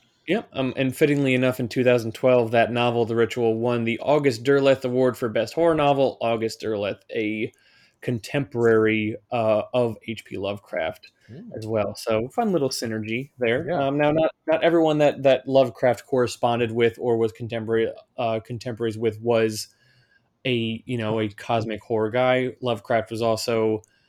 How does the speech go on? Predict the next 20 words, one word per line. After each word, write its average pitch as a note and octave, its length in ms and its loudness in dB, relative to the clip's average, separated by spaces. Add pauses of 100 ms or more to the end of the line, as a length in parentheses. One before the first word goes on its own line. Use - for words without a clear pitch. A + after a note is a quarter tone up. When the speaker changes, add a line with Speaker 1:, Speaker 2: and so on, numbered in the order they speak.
(540)
Speaker 1:
um, C3 600 0 (600)
you G#3+ 100 0
know, G3 320 0
a, D3 200 2
a D3 240 2
contemporary D3 600 4
of C3+ 260 6
and B2+ 320 0
friend B2+ 380 2
of, A#2+ 340 4
uh, A2 320 -2
I'm A2 300 -8 (200)
blanking A#2 320 -4
on A2 60 -4
his A2 100 -8
name, A#2 180 -4
but G#2+ 100 -4
the A#2 60 -6
guy A#2 200 0
that G#2+ 160 -4